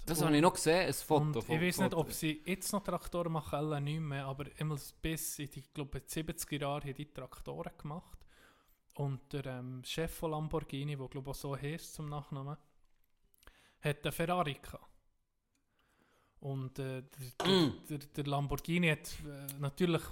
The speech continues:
Speaker 2: Traktoren gemacht, aber er hat das Verständnis gehabt für, äh, Motoren, für, für, äh, so alles, oder? Für Maschinen
Speaker 1: Ja.
Speaker 2: sozusagen.
Speaker 1: Ja.
Speaker 2: Und er hat dem Enzo Ferrari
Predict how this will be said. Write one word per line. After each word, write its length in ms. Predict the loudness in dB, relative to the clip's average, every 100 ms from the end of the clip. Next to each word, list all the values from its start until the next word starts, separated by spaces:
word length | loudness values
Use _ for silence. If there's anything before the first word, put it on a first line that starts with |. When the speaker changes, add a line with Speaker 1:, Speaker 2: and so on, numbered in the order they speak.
| -6
Speaker 2:
Traktoren 540 | -2 0 4 4 4 4
gemacht, 380 | 2 2 0 -4
aber 160 | -2
er 60 | -2
hat 80 | -4
das 140 | -6 -6
Verständnis 540 | -4 0 0 0 -4
gehabt 220 | -2 -4
für, 180 | -2 -4
äh, 320 | -2 -4 -4 -4
Motoren, 600 | -6 -2 0 0 0 -4
für, 220 | -6 -10 -10 -16 -12
für, 140 | -10
äh, 300 | -8 -10 -12
so 200 | -12 -12 -8
alles, 340 | -6 -6 -8
oder? 200 | -10 -10
Für 160 | -10 -12
Maschinen 680 | -12 -12 -10 -8 -6 -6
Speaker 1:
Ja. 80 | -6
Speaker 2:
sozusagen. 440 | -6 -2 -2 -4 -10 -20 -20 -12 -10
Speaker 1:
Ja. 60 | -10 -12 -4
Speaker 2:
Und 120 | 0
er 80 | 2
hat 140 | 0
dem 100 | -2
Enzo 420 | 2 2 2 -2
Ferrari 540 | -2 -2 0 -2 -2